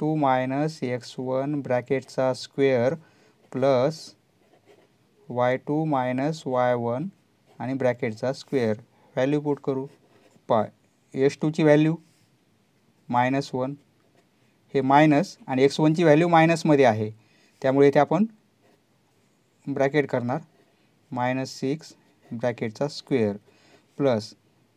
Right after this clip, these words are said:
वाय टूची व्हॅल्यू नाईन, वाय वनची व्हॅल्यू मायनसमध्ये आहे, म्हणजे मायनस, हा फॉर्म्युल्याचा मायनस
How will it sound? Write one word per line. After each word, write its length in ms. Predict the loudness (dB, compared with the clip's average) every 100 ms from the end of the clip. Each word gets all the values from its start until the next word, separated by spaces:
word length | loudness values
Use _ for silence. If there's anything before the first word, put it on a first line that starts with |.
| _ _ _ _ _ _
वाय 200 | 4 4
टूची 240 | 4 2 4
व्हॅल्यू 340 | 4 2 -2 -8 _ -8
नाईन, 400 | -2 0 0 -4 -12 _ _ _ _ _ _ _ _ _ 2
वाय 180 | 4 6
वनची 280 | 6 4 4
व्हॅल्यू 280 | 4 2 -4 -2
मायनसमध्ये 540 | 2 2 2 0 2
आहे, 200 | 4 4
म्हणजे 280 | -2 -8 -6
मायनस, 460 | -2 0 0 -4 -6 -16 _ _ _ _ _ _ _ _ _ _ _ _ _ 2
हा 160 | 4 4
फॉर्म्युल्याचा 560 | 6 4 6 6 6 6
मायनस 460 | 6 6 2 -2